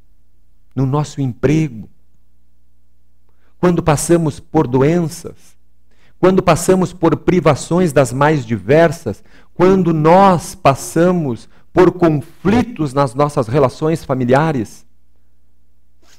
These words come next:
quais são os nossos níveis de paciência? E isso é íntimo, é de cada um de nós. E eu costumo dizer que é um tema,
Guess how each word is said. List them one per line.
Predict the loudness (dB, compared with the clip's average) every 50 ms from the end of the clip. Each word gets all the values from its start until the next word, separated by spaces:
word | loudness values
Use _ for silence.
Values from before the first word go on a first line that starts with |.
| -20 -20 -20 -20 -20 -20 -20 -20 -20 -20 -20 -20 -20 -20 -20 -20 -20 -20 -20 -20 -20 -20 -20 -20 -20 -20 -20 -20 -20 -20 -20 -20 -20 -20 -20 -20 -20 -20 -20 -20 -20 -20 -20 -20 -14
quais | -6 -6 -6 -6
são | -6 -6 -6 -6 -6
os | -4 -6
nossos | -6 -6 -6 -8 -10 -8
níveis | -6 -4 -4 -4 -4 -6 -8 -6
de | -8 -10
paciência? | -10 -12 -16 -16 -18 -20 -20 -20 -20 -20 -20 -20 -20 -20 -20 -20 -20 -12 -6
E | -4 -4
isso | -4 -4 -4 -4
é | -2
íntimo, | -2 -2 -2 -4 -6 -10 -16 -20 -20 -20 -20 -20 -20 -20 -20 -20 -20 -20 -20 -20 -20 -20 -20 -20 -20 -10 -4
é | -2 -2 0
de | -2 -2
cada | -2 -2 -2 -2 -2 -2
um | -4 -2 -2
de | -2 0
nós. | 0 0 0 -2 -4 -8 -12 -18 -20 -20 -20 -20 -20 -20 -20 -20 -20 -20 -20 -20 -20 -20 -20 -20 -20 -20 -20 -20 -20 -20 -20 -20 -20 -20 -20 -20 -20 -20 -20 -20 -20 -20 -20 -20 -14 -6 -2
E | 2 2
eu | 2 2
costumo | 2 -2 -6 -4 -4 -4 -2 -2
dizer | 0 0 -2 0 2 2 2 2 0
que | -2 0 0
é | 2 2
um | 0 -2 -4
tema, | -6 -10 -6 -2 2 4 4 4 4 2 -2 -6 -8 -10 -14